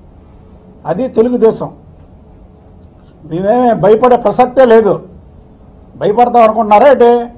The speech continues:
ఉడత ఊపులకి భయపడం. ఇల్లు అలగ్గానే మీరు పండగ కాదు.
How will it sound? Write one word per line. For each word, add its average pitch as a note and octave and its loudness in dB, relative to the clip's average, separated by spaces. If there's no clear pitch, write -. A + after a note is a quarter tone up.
ఉడత A3+ 0
ఊపులకి A#3 0
భయపడం. A3 2
ఇల్లు A3+ 0
అలగ్గానే A3 4
మీరు G#3 0
పండగ G#3 0
కాదు. A3 2